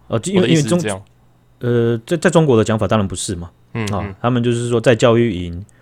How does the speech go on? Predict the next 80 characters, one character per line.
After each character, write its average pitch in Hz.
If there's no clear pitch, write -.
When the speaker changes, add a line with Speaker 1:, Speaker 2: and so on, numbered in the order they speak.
Speaker 2:
对。 113
Speaker 1:
啊， 98
或 120
者 113
是 120
职 107
业 123
培 107
训 123
中 113
心， 120
Speaker 2:
对。 110
Speaker 1:
啊， 104
他 127
们 156
真 143
的 120
是 113
用 117
官 107
方 104
这 101
样 104
的 98
名 85
字。 87
可 92
是， 123
呃， 92
你 131
把 139
这 156
两 127
个 104
名 104
字 107
忘 127
掉 120
在 123
你 107
的 95
脑 95
海 98
当 95
中， 101
你 95
去 98
看 101
这 101
些 98
照 98
片， 98
你 98
去 101
看 107
那 104
些 101
实 98
体 98
的 87
环 90
境， 98
你 90
绝 98
对 101
不 104
会 120
认 120
为 113
这 107
个 117
是 113
个 113
职 107
业 113
培 110
训 107
中 101
心 107
啊。 101